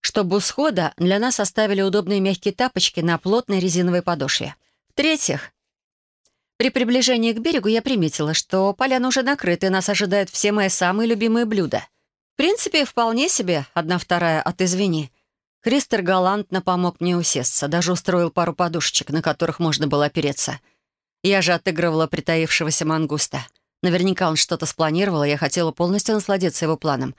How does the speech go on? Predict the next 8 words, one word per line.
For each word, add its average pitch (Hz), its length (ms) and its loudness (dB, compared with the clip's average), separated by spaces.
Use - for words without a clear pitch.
Подала 170 300 0
голос 170 300 -2
лишь 170 220 0
раз. - 320 0
"Игристая 196 560 0
прямо 208 280 -2
с - 100 0
утра?" 202 400 -2